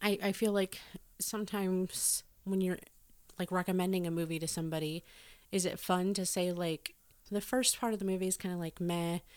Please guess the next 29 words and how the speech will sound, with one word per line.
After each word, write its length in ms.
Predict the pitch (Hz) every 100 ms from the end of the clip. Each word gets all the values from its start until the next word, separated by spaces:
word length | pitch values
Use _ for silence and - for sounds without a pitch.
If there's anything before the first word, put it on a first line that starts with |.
| - -
but 140 | 196
then 160 | 196 196
when 120 | 190
you 80 | 185
get 140 | 175
to 60 | 180
the 100 | 170
second 340 | - 175 175
half, 280 | 160 156 151
like, 160 | 160 156
it 100 | 156
gets 220 | 160 - 151
good. 400 | - 151 117 - - - - - - -
I-, 160 | - 208
if 120 | 196 190
somebody 280 | 208 208
recommended 800 | 196 190 185 180 196 185 180 175
me 160 | 170 165
a 80 | 160
movie 260 | 156 165
like 180 | 156 160
that, 160 | 151 -
I 60 | 156
probably 280 | - 170
wouldn't 240 | 165 160 151
end 100 | 151
up 120 | 147
watching 380 | 147 147 - 208
it. 200 | 233 247